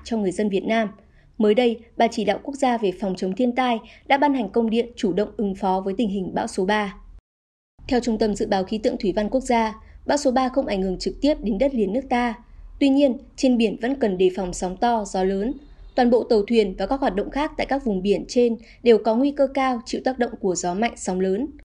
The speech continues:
Vùng nguy hiểm trong hai mươi tư giờ tới được xác định từ mười chín phẩy không độ Vĩ Bắc, một trăm mười lăm phẩy không độ Kinh Đông. Khu vực phía Tây Bắc, khu vực Bắc Biển Đông và vùng biển phía đông của khu vực Bắc Vịnh Bắc Bộ sẽ có cấp độ rủi ro thiên tai cấp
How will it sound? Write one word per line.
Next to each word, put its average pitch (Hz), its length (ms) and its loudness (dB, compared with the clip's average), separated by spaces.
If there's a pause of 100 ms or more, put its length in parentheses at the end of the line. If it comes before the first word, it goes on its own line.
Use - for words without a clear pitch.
(600)
Vùng 247 180 4
nguy 285 140 4
hiểm 220 200 0
trong 233 180 -2
hai 226 120 0
mươi 214 160 0
tư 226 100 0
giờ 196 200 -2
tới 190 200 0
được 226 100 2
xác 285 220 -4
định 254 260 0 (200)
từ 262 120 4
mười 233 200 4
chín 214 220 0
phẩy 214 180 0
không 233 220 0
độ 202 120 2
Vĩ 226 120 -4
Bắc, 302 200 2 (300)
một 247 140 6
trăm 285 180 2
mười 220 100 6
lăm 247 180 0
phẩy 190 180 -2
không 220 260 0
độ 202 160 0
Kinh 240 140 0
Đông. 247 220 2 (480)
Khu 269 140 2
vực 233 220 2
phía 190 220 0
Tây 220 120 4
Bắc, 269 280 0
khu 254 120 -2
vực 208 140 2 (100)
Bắc 285 160 0
Biển 185 180 0
Đông 226 220 4 (260)
và 254 100 4
vùng 226 260 0
biển 202 240 0
phía 196 120 2
đông 240 240 4
của 190 100 -2
khu 226 140 -2
vực 202 160 0 (100)
Bắc 294 200 0
Vịnh 240 160 -4
Bắc 262 120 -2
Bộ 233 280 2 (240)
sẽ 262 300 0
có 185 180 2
cấp - 180 -4
độ 220 160 4
rủi 180 200 0
ro 226 180 2
thiên 233 200 0
tai 226 200 0
cấp 294 180 2